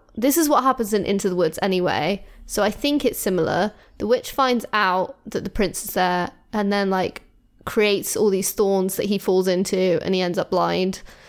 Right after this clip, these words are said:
Um, and she cuts off all of Rapunzel's hair so that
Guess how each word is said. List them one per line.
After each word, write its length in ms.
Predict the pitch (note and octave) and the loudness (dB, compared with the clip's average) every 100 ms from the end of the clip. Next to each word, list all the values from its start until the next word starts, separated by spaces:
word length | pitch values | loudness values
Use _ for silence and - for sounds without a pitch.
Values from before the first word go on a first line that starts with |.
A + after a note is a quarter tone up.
| - - _ - | -20 -20 _ -4
Um, 420 | G#3+ G#3+ G3+ F#3 - - | 2 4 4 0 -6 -2
and 240 | G#3+ G3+ | 0 -2
she 220 | - A3 | -4 -4
cuts 360 | - B3 C4 - | -2 -2 -2 2
off 220 | G#3 G3+ | 0 2
all 160 | - G3+ | 2 2
of 80 | G3+ | 2
Rapunzel's 480 | G3+ G#3+ F#3+ F3+ - | 0 0 0 -2 -2
hair 380 | F#3 F#3 A#3+ - - - | 0 2 0 -6 -20 -8
so 260 | - E3+ | 0 2
that 280 | E3 E3 - | 2 0 -2